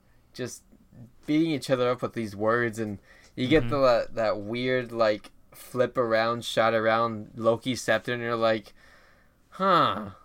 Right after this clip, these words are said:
Speaker 1: what's going on?" Like, <laughs> something is weird here. And,
Speaker 2: Yep.
Speaker 1: you know, when you, when I was younger, I'm like, "I don't, I don't know what's going on." And then you have to watch a review on YouTube saying, "Oh, yeah,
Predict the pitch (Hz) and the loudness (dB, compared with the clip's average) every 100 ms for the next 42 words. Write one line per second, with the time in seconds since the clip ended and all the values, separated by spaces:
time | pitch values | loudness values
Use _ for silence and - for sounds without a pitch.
0 | _ _ - 151 - - 208 208 - 180 | _ _ -8 -6 -6 -6 -2 0 2 6
1 | 185 139 131 135 - - 302 - - 226 | 6 4 2 2 2 0 0 2 2 2
2 | 302 233 196 - 339 330 - 349 311 151 | 0 -4 -2 2 2 2 2 4 2 2
3 | 160 156 123 120 320 277 247 202 - 135 | 2 2 2 -2 -4 -4 -4 -8 4 4
4 | 139 135 104 156 147 143 147 151 147 - | 4 0 -2 0 4 6 6 4 0 0
5 | 143 135 139 131 131 151 147 120 120 113 | 0 2 2 4 4 4 4 4 2 0
6 | 110 - 120 175 - - 127 185 139 113 | -2 -4 -4 -4 -10 -6 -4 -2 0 -2
7 | - 113 101 101 98 127 131 123 123 120 | 2 4 4 2 0 -2 -4 -4 -4 -6
8 | 117 - 107 107 110 117 107 110 113 107 | -6 -2 2 2 0 -2 -4 -2 0 0
9 | 110 117 120 110 - 113 117 147 139 131 | -2 -6 -6 -8 -6 -4 2 4 4 2
10 | 139 127 | 2 2